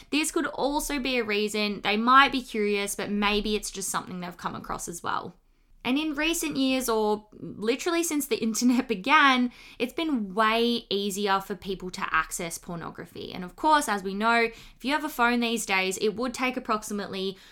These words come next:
five seconds for you to gain access to a pornographic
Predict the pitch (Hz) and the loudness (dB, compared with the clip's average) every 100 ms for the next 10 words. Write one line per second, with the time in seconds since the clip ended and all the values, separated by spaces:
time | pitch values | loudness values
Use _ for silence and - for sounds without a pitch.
0 | - - - - 214 254 285 262 - - | -20 -20 -8 6 8 10 8 4 -2 -2
1 | 233 208 180 135 - 202 202 214 240 226 | -2 -4 -6 -6 -8 -6 -4 -4 0 0
2 | 226 175 185 - 185 180 - - 202 190 | 2 0 0 -4 -2 -2 -6 -6 -6 -4
3 | - 190 190 180 180 180 170 | -6 -6 -2 0 0 -4 -6